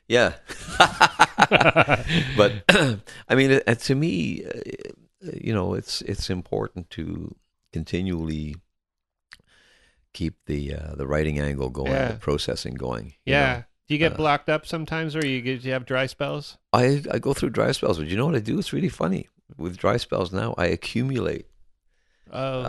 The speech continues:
Speaker 2: okay.
Speaker 1: accumulate ideas.
Speaker 2: Yeah,
Speaker 1: I
Speaker 2: yeah.
Speaker 1: accumulate pieces of paper, and I go, "Okay, ah, that's a great line." And
Speaker 2: Mm.
Speaker 1: I'm, I'm not able to finish the whole thing yet, but,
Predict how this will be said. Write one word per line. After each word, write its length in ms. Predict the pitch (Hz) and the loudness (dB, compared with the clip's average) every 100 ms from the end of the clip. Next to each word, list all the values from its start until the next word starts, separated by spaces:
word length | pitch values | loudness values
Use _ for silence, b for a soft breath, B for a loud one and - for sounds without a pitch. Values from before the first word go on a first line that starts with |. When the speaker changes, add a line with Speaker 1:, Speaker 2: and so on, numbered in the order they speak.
| 90 | -2
Speaker 2:
okay. 60 | |
Speaker 1:
accumulate 540 | 87 - 120 151 95 85 | -2 -2 -4 0 -2 0
ideas. 480 | 85 117 143 - | -2 -4 -6 -6
Speaker 2:
Yeah, 300 | 123 120 113 113 | -4 -6 -6 -6
Speaker 1:
I 60 | |
Speaker 2:
yeah. 80 | 120 | -4
Speaker 1:
accumulate 440 | 113 107 104 92 - | -4 -4 0 -2 -2
pieces 280 | 104 92 87 | -6 -4 -8
of 140 | - | -6
paper, 320 | 98 95 - | -2 -2 -2
and 80 | 110 | -6
I 100 | 90 | -4
go, 140 | 90 110 | -4 -6
"Okay, 360 | 135 98 113 120 _ | -6 -10 -12 -14 _
ah, 200 | 160 202 | -10 -10
that's 200 | 185 - | -12 -14
a 40 | - | -10
great 240 | - - | -10 -8
line." 240 | 76 113 139 | -8 -8 -8
And 160 | 117 | -10
Speaker 2:
Mm. 300 | 131 131 123 110 B | -10 -8 -8 -10 B
Speaker 1:
I'm, 160 | 110 120 - | -8 -6 -6
I'm 100 | 113 | -4
not 160 | 156 | 0
able 180 | 208 170 | 0 -2
to 60 | 113 | -6
finish 280 | - 131 117 | -4 -2 -2
the 100 | 110 | 0
whole 180 | 110 101 | 0 0
thing 260 | - 107 | -2 0
yet, 500 | 101 98 104 90 - - 71 | 0 2 2 0 -4 -16 -8
but, 380 | 80 73 - | 0 0 0